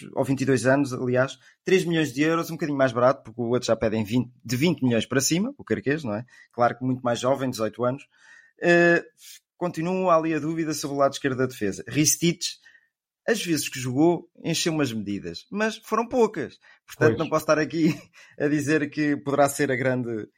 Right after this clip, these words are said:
Speaker 1: a grande peça que vai encaixar ali no lado esquerdo. Tati Castelhanos, continua tudo na mesma. Bento, fala-se hoje nos dez milhões, o guarda-redes do Atlético Paranaense. Fala-se também de um guarda-redes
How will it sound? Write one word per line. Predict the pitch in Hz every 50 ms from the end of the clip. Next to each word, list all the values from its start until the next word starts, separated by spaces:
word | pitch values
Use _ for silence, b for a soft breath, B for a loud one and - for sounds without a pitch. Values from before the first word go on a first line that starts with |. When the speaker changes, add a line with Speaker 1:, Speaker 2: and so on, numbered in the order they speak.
| _ _ _ _ _ _ _
Speaker 1:
a | 117 123
grande | 117 131 135 131 127 127 120 117 117 117 113 110 107 -
peça | - 147 147 143 - 143
que | 131 -
vai | 127 135
encaixar | 127 127 131 123 - 123
ali | 123 120
no | 120 117
lado | 117 110 107 -
esquerdo. | - - 98 - - _ _
Tati | 214 196 190 202 196
Castelhanos, | 185 175 170 - 180 160 139 113 110 -
continua | - - 208 202 220 202 185
tudo | - 165 147 127
na | 127
mesma. | 113 107 104 101 120 - -
Bento, | 127 139 175 165 147 143 147 - - _ _
fala-se | - 160 151 151 160 151 - 156
hoje | 143 131 120
nos | 131 123 113
dez | 127 123 117
milhões, | 117 117 127 143 185 226 226 - - - _ _ _ _
o | 117
guarda-redes | 107 127 123 226 202 110 127 120 120
do | 117 117
Atlético | 117 - 120 117 - 113 -
Paranaense. | - 113 123 120 131 151 185 202 - - B B B B B B B B
Fala-se | - 240 254 254 -
também | - 214 202 180 165
de | 156 208
um | 226 220
guarda-redes | 226 233 226 202 208 190 170 180 165 131 101 - - - -